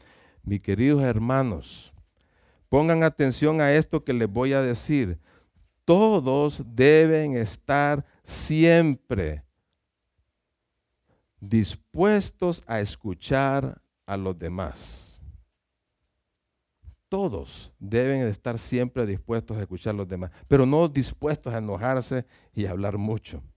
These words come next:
Hay gente que solo necesita un par de oídos, ¿verdad? Solamente eso, que los escuchen. Yo he tenido la oportunidad de, de, de personas que,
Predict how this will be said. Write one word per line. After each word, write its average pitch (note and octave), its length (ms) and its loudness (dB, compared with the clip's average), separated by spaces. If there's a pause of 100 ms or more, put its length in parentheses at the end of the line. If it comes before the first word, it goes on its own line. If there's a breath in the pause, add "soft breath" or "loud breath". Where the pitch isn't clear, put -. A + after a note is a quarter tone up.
(1080 soft breath)
Hay B2+ 100 -4
gente D#3 320 -4
que B2 120 -6
solo C#3+ 320 -4
necesita A#2+ 1000 -8 (1080)
un A2+ 220 -6
par G2+ 300 -4
de F2+ 140 -4
oídos, C#2+ 680 -8 (880)
¿verdad? E3 260 -8 (640)
Solamente C#3+ 540 -4
eso, B2+ 160 -8 (260)
que C3+ 100 -4
los C3 120 -4
escuchen. C3+ 460 -10 (1600)
Yo A#2+ 40 -4
he - 20 -6
tenido C3+ 260 -4
la C3+ 80 0
oportunidad A#2 640 -4
de, G2+ 220 -6
de, E2+ 400 -12 (160)
de F2+ 280 -12
personas A2+ 680 -8
que, F#2 240 -14